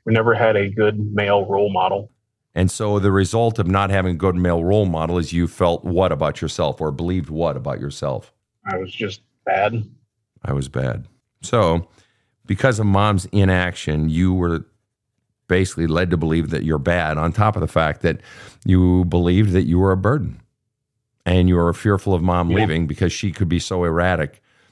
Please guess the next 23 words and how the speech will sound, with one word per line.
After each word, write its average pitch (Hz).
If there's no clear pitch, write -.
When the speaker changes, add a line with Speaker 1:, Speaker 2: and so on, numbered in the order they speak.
Speaker 2:
that 95
she -
would 92
drive 87
away 92
from 87
you, 87
her 76
child, 73
if -
you 95
didn't 85
clean 87
your 82
room. 82
Okay, 101
so -
the 101
thing 147
in 101
all 98
of 92
this, 117